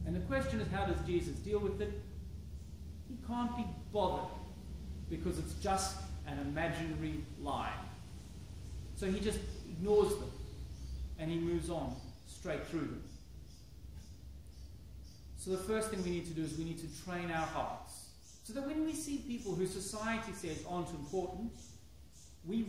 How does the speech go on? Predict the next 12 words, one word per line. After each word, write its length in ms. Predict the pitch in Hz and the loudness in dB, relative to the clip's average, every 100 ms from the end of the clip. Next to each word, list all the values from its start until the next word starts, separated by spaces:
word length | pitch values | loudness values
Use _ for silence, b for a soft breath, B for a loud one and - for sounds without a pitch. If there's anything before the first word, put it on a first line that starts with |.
| 196 | 4
recognize 1120 | 262 269 240 165 139 - - - - - - - - - - - - | 2 2 0 -2 -2 -4 -6 -10 -12 -12 -10 -12 -12 -14 -16 -16 -8
fifteen 460 | - 302 - 254 240 | -4 -2 0 2 2
minutes 200 | 254 202 | 2 0
before 280 | 190 208 196 | -2 2 4
our 120 | 185 | 6
brain 280 | 190 202 185 | 6 6 4
gets 220 | 170 - | 2 2
there 120 | 165 | 0
that 180 | 156 147 | 0 0
this 180 | 226 220 | 0 0
person 540 | - 202 190 190 175 165 - - - - 151 | -4 -2 0 0 -2 -4 -8 -12 -12 -10 -4
matters 600 | 160 190 190 185 175 | 0 0 0 2 0